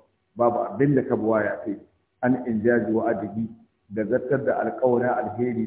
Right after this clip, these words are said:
da ya yi ma mai imani, "wa wa'idihi", da zar-, da zartar da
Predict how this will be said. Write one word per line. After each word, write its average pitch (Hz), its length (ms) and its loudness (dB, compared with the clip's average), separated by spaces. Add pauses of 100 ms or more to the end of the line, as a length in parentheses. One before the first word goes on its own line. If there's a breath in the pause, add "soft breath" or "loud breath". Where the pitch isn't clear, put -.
da 107 80 -4
ya 110 60 0
yi 127 200 2
ma 120 160 -2
mai 104 300 -10
imani, 127 480 4 (480)
"wa 127 220 6
wa'idihi", 113 500 0
da 107 160 -4
zar-, 120 240 -4
da 113 120 0
zartar 131 460 0
da 110 160 -2